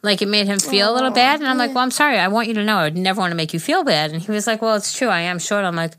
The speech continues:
Speaker 2: Aw.
Speaker 1: "I married you."
Speaker 2: Aw,
Speaker 1: I would,
Speaker 2: it's so
Speaker 1: if it,
Speaker 2: sad.
Speaker 1: but no, seriously, like, if it was something that bothered me that strongly, I would not have married you. Like,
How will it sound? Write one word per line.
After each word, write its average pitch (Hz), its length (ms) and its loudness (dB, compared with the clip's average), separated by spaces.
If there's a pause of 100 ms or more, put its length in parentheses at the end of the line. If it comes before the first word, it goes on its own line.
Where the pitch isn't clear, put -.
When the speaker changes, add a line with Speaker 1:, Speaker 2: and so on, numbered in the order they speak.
(320)
Speaker 2:
Aw. 302 320 -8
Speaker 1:
"I 427 880 6
married 277 160 0
you." 190 240 4
Speaker 2:
Aw, 156 500 0 (280)
Speaker 1:
I 415 120 6
would, 403 180 4
Speaker 2:
it's - 220 0
so - 140 -2
Speaker 1:
if 480 300 6
it, 554 120 4 (460)
Speaker 2:
sad. 415 80 -6
Speaker 1:
but 349 220 2
no, 392 140 2
seriously, 427 680 0
like, 240 180 2
if 285 140 -2
it 262 80 0
was 277 120 0
something 285 600 2
that 403 240 2
bothered 190 480 2
me 294 180 0
that 185 480 2
strongly, 196 640 2
I 302 80 4
would 262 220 2
not 170 260 2
have 233 160 -4
married 440 560 2
you. 131 280 -2 (240)
Like, 254 240 2